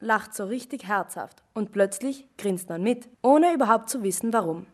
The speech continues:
Forscher sagen, Lachen verbindet uns, stärkt soziale Beziehungen und macht das Leben einfach angenehmer. Es gibt kaum etwas, das Menschen so schnell miteinander verbindet wie gemeinsames Lachen. Ob im Freundeskreis, bei der Arbeit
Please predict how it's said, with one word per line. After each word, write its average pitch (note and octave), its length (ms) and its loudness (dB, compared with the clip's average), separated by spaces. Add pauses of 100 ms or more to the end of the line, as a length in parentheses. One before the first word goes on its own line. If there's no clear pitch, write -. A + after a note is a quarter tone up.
(140)
Forscher F#3+ 400 0
sagen, A3+ 380 2 (280)
Lachen B3+ 340 4
verbindet G3 520 2
uns, E3+ 340 -8 (140)
stärkt F#3 360 0
soziale F#3 380 -2
Beziehungen C4+ 640 0 (160)
und C#4 200 -4
macht G3 260 0
das - 140 -10
Leben A#3+ 340 0 (100)
einfach G3 400 -4
angenehmer. E3+ 600 -2 (600)
Es C4 220 -2
gibt F4 220 0
kaum G#3 320 2
etwas, F3+ 480 -8 (100)
das - 220 -6
Menschen B3 380 0
so C4 280 2
schnell G3+ 300 0
miteinander F#3+ 500 -2
verbindet E3+ 640 -4
wie G#3+ 100 -4
gemeinsames F#3 640 -2
Lachen. - 320 -4 (360)
Ob G3+ 180 0
im F3 140 -2
Freundeskreis, A3+ 880 2
bei F#3 160 -2
der F3 100 -2
Arbeit A#3 580 2